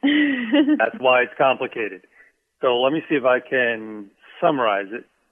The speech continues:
Speaker 2: correctly and tell me if I'm wrong. So basically, if as of twenty twenty-two, if you are already taking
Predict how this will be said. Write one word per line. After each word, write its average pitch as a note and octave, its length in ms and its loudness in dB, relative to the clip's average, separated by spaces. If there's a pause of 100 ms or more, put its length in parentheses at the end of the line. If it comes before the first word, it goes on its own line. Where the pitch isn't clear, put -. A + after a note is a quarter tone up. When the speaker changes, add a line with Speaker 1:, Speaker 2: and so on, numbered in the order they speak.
Speaker 2:
correctly B2 600 -2
and G2+ 160 -14
tell A#2 140 -2
me A#2 80 -6
if A2 60 -8
I'm A2 140 -6
wrong. G2+ 240 -4 (560)
So A#2+ 160 0 (140)
basically, D3 640 -2
if C#3 220 -2 (540)
as C#3 260 0
of A#2 300 -2 (240)
twenty C#3 280 -4 (100)
twenty-two, B2 580 -6
if G#2+ 120 -8
you B2+ 140 -6
are B2+ 100 -4
already C#3 360 -2 (180)
taking G#2 500 -10